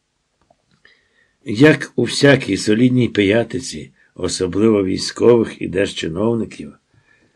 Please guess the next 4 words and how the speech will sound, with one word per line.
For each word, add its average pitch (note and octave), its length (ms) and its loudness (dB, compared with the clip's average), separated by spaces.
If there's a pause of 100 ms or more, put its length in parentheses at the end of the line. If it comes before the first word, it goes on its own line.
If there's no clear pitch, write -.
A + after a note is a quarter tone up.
(180)
курії, B2+ 580 6
гечі, A#2+ 560 2
путани, B2 580 0
словом, C3+ 460 2